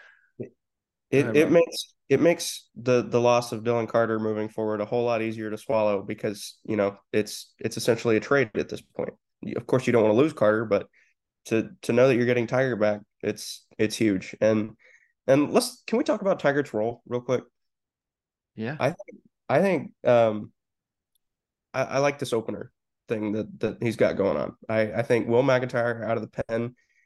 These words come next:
Speaker 1: is, is a good choice. You know, we've, we've discussed this possibility, uh, for Hagen Smith before, but, uh, f-, I mean, relief McIntyre from what we've seen in, in, <laughs> in one appearance, I, I liked, I liked, I liked what I saw.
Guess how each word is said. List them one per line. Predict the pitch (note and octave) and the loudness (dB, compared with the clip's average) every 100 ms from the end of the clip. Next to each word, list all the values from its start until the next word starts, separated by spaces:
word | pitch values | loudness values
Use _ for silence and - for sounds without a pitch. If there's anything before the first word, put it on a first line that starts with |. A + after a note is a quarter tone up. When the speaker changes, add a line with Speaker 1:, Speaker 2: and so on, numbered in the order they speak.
| _ | _
Speaker 1:
is, | A#2 A2 G#2 - - | -6 -6 -6 -12 -6
is | A#2 | -4
a | G#2+ | -2
good | G#2 | -2
choice. | G#2 A2+ C3 - - | 0 2 2 0 -8
You | A2 | -4
know, | A2 | -2
we've, | A2+ - - | -2 -6 -6
we've | A#2 | -6
discussed | A#2 - A#2 A2+ | -6 -2 0 0
this | A#2 - | -6 0
possibility, | A#2 A2+ A2 A2+ A2+ A2 A2+ _ _ _ - | 0 0 -2 0 2 -2 -6 _ _ _ -2
uh, | A2+ G2+ | 2 2
for | G#2+ A#2+ | 0 -4
Hagen | A#2+ A#2 | -2 -4
Smith | A2 - B2 - | -6 -4 -4 -4
before, | D#3 E3+ F#3 | -4 -2 -2
but, | C#3 A2+ G#2+ - _ _ _ _ | 0 0 0 -4 _ _ _ _
uh, | G#2 F#2+ - _ _ _ _ _ _ - | -6 -6 -8 _ _ _ _ _ _ -12
f-, | - - _ _ - | -12 -12 _ _ -8
I | |
mean, | A2+ A2+ A2+ - _ | -4 -2 -4 -8 _
relief | B2 C3+ D3 | 2 2 2
McIntyre | C#3+ D3+ D#3+ C3+ A#2 A2+ | 2 2 0 0 0 0
from | B2 B2 | 0 -2
what | B2 | -2
we've | A#2+ | -4
seen | - C3+ C#3+ A#2+ - | -6 -6 -4 -6 -6
in, | A#2 A2+ A2 | -6 -4 0
in, | B2 A#2+ - - | 0 0 -4 -4
<laughs> | B2+ - | -4 -2
in | B2+ B2 | -4 -2
one | B2 C3+ | 0 0
appearance, | D3+ E3 C3 - - _ _ _ _ _ _ | -2 -4 -4 -6 -16 _ _ _ _ _ _
I, | A2 A2+ | -4 -2
I | A#2+ | 0
liked, | C3 C#3 - - - | 2 0 -2 -14 -4
I | |
liked, | A#2+ B2 - - _ A2 | -2 -2 -4 -20 _ -6
I | |
liked | A2+ A#2 | -6 -6
what | A#2+ | -2
I | A#2+ | -2
saw. | B2 A2+ A2+ | 0 -2 -2